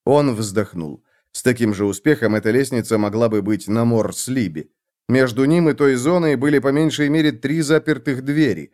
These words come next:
Дверь камеры, дверь в клетку и дверь в коридор. И там также были охранники, с которыми нужно было драться. В левой комнате за клеткой он мог видеть закуток, где работал клерк в мантии, в то время как в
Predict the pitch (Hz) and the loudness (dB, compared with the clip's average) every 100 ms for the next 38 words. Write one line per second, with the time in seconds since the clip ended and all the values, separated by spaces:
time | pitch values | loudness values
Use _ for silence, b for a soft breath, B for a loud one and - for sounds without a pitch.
0 | _ _ - 92 98 87 - 127 139 104 | _ _ -10 -2 -2 -2 2 4 4 0
1 | 92 87 117 - 110 127 147 113 113 107 | 0 -2 -2 -2 0 4 2 2 0 2
2 | 135 123 - 151 156 151 98 - _ - | 2 2 0 2 2 0 -2 -4 _ -8
3 | 92 113 117 117 113 92 104 110 120 123 | -4 0 0 2 0 -2 -4 0 2 2
4 | 120 151 151 98 90 - 90 - 98 104 | 0 0 2 0 -6 -6 -8 -4 -4 -2
5 | 101 101 104 101 101 107 117 117 80 - | -2 -2 -2 -4 -2 -2 0 -2 -4 -10
6 | - _ _ _ - 131 196 214 202 202 | -18 _ _ _ -6 2 4 4 2 2
7 | 208 202 185 160 160 156 202 190 175 170 | 2 0 0 0 0 2 0 2 2 2
8 | 170 170 165 175 175 139 151 - - 220 | 2 -2 -2 -2 -2 0 0 0 2 2
9 | 214 131 143 160 165 175 165 147 160 170 | 0 -2 0 0 0 0 0 0 0 0
10 | 120 127 156 214 175 120 107 95 90 123 | 0 -6 -2 -2 -2 -2 -2 -2 0 0
11 | 120 143 127 127 101 | 0 0 0 0 -2